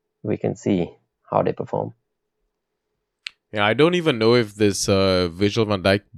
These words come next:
Speaker 2: um, ban is over either, right? I kept expecting during international break for F A to announce that, you know, he's, he's banned for multiple games for talking back to the refs and stuff, but I didn't see anything about
Speaker 1: True,
Speaker 2: that.
Speaker 1: I didn't see anything about that either.
Speaker 2: Yeah.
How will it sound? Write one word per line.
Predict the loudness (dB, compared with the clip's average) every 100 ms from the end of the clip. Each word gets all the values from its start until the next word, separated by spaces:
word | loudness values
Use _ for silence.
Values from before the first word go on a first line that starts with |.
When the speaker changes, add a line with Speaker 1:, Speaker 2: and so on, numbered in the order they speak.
| -10
Speaker 2:
um, | -2 -2 -2 -2
ban | 0 0 0
is | -4
over | -4 -4 -2 -2
either, | 0 -2 -2 -4
right? | -6 -8 -16 -20 _ 0
I |
kept | 4 4 4
expecting | -2 2 2 4 2
during | 2 2
international | 2 2 2 2 0
break | 0 -2 0
for | 2
F | 2 2
A | -2
to | -2
announce | -2 -2 -2
that, | 0 0
you | 0
know, | -2
he's, | -2 -4 -4 -8 -10 -20 -14 -4
he's | -2
banned | 4 4 4
for | 0
multiple | 0 0 0 -2
games | 0 0 0
for | -2
talking | -2 -2 -2 -2
back | -2 -2
to | -4
the |
refs | 0 0 0
and | -6
stuff, | -4 -6 0
but | 0
I |
didn't | 0 -2
see | -2
anything | -2 -2 -6
about | -4 -6 0
Speaker 1:
True, | 4
Speaker 2:
that. | 6
Speaker 1:
I |
didn't | 6 4
see | 2
anything | 0 0 0
about | 2 2
that | 2
either. | 0 -4 -10 _ _ _ _ _ _ _ _ _ -8
Speaker 2:
Yeah. | -6 -8